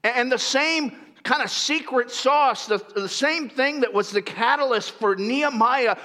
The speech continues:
moving towards this situation and doing it with peace and victory is the same thing that's available to us. And to kind of help us understand the challenge, let's, let's look back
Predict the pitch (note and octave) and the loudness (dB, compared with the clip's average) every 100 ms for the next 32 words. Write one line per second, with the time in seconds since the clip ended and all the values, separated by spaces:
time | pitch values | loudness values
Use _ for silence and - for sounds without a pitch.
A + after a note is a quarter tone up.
0 | - F3 F#3+ C4+ E4 D4 B3+ A3+ F3 - | -10 -4 -2 2 0 0 -4 -4 -10 -4
1 | C#4 D#4 C4+ - G#3+ - A#3 A3 A#3 A3 | 0 2 0 0 0 0 -4 -4 -4 2
2 | B3+ D4 - A3 G3 - - A3 G#3 E3+ | 2 2 -2 -2 -2 -6 -6 -2 -2 -2
3 | B3+ D#4+ D4+ A#3+ G#3+ G3+ G3 F#3 - - | 0 2 0 -2 -4 0 0 0 -18 -14
4 | - B3+ D4 D#4 F#3 - - F#3+ E3 F3 | -6 0 0 0 -4 -8 -4 -4 -4 -4
5 | D#4 - - F#3 F3+ D3 A#2+ F#2 - _ | -4 -4 -10 -8 -6 -6 -8 -14 -20 _
6 | _ _ _ _ _ _ _ _ - E3 | _ _ _ _ _ _ _ _ -10 -8
7 | E3 F#3 - F#3 F#3 F3+ E3 D#3 D#3+ C3+ | -8 -10 -8 -8 -8 -8 -6 -6 -6 -4
8 | C3+ C3+ B2+ - - C3+ G2 - - - | -4 -4 -8 -10 -10 -10 -10 -18 -20 -18
9 | - _ _ _ _ _ _ _ _ _ | -20 _ _ _ _ _ _ _ _ _
10 | _ - C#3+ D#3+ F3 - - B3 F#3+ E3 | _ -14 -6 -4 -6 -6 -4 -2 -2 0
11 | G#3+ A#3 E3+ F#3 F#3 E3 - - F3+ F3+ | -2 0 -4 -2 -2 -4 -6 -4 -2 -2
12 | C3+ - F3+ G#3+ F#3 D3+ F#3+ G3+ - G#3 | -4 -6 -2 -2 -2 -4 -4 -6 -6 -6
13 | G#3 B3+ - A3 | -4 -10 0 0